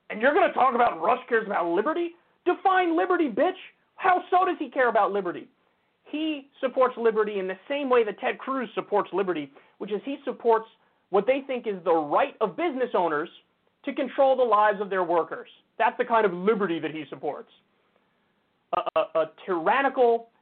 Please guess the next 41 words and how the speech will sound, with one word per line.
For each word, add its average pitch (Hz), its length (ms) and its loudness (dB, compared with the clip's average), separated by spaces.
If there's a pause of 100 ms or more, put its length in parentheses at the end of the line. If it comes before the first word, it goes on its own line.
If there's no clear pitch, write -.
(160)
dictatorial, 190 840 -2 (320)
capitalist 208 540 0
version 165 460 0
of 165 140 -2
liberty. 151 540 -2
And 294 160 -2
by 170 140 4
the 160 80 0
way, 143 280 0 (1800)
I 254 80 4
don't 277 160 4
know, 247 200 6
I, 190 140 0
I 208 120 0
actually 254 220 -4
don't 196 240 -4
know. 139 340 -2
Is 233 160 2 (100)
Ted 247 180 -2
Cruz 240 220 -8
a - 20 -10
drug 180 240 2
warrior? 269 340 -2
He 214 160 -10
certainly 233 280 2
was 208 180 2
in 165 60 -12
the 127 80 -14
past, 196 420 0
right? 170 200 -2
Is 165 100 -4
he 202 140 -14
still 202 180 0
a 208 40 2
drug 160 240 0
warrior? 294 420 -2 (1040)
So 233 220 2
they 247 100 0
don't 285 200 0
actually 240 340 -6
support, 185 420 -6